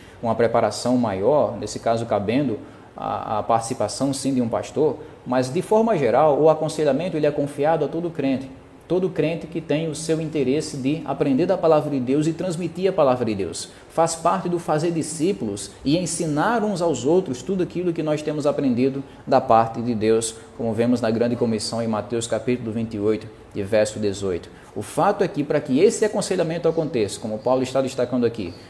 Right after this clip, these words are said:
nós temos de se interessar uns pelos outros, ter o interesse pela palavra de Deus,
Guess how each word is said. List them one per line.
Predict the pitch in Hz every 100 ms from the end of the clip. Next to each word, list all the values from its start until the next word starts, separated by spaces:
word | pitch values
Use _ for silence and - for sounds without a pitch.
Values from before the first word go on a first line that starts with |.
| -
nós | 120 127
temos | 127 151 139
de |
se | 131 156
interessar | 147 143 127 123 151 156 165 -
uns | 143 151
pelos | - 143 123 101
outros, | 104 101 - - - - -
ter | 110
o | 113
interesse | 113 107 104 170 -
pela | - 170
palavra | 170 160 147
de | 147
Deus, | 113 110 127